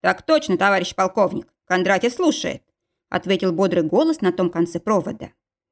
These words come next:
«Кондратьев, посмотри в своем хозяйстве отдельную комнату для лейтенанта Калинина», сказал Селиверстов. Максим не был знаком с Кондратьевым, лишь знал его в лицо. Кондратьев был хозяйственником,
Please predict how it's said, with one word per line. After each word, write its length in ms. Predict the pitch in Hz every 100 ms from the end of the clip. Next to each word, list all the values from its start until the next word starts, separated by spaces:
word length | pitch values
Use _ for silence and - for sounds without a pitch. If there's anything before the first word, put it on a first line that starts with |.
| _ _ -
«Кондратьев, 560 | 190 233 262 - - - _ _ _ _
посмотри 480 | 214 294 311 381 381
в 60 |
своем 260 | 190 196 202
хозяйстве 580 | - 196 233 359 180 185
отдельную 440 | 190 202 202 185
комнату 460 | - 277 285 208 175
для 120 | 190
лейтенанта 520 | 190 202 196 180 -
Калинина», 560 | 277 302 196 160 147 - _ _
сказал 400 | - - 185 175
Селиверстов. 680 | 170 180 196 190 - - - _ _ _ _ _ _ _
Максим 440 | - - - 466 262
не 100 | 185
был 140 | 180
знаком 320 | 196 185 190
с 80 | 180
Кондратьевым, 720 | 180 170 254 311 - 156 - _ _
лишь 260 | 202 196 170
знал 260 | 180 240 349
его 220 | 226 170
в 60 |
лицо. 440 | 170 208 - - - _ _ _ _ _
Кондратьев 600 | 185 180 214 392 294 175
был 160 | 175
хозяйственником, 920 | 156 320 359 214 214 185 180 180 160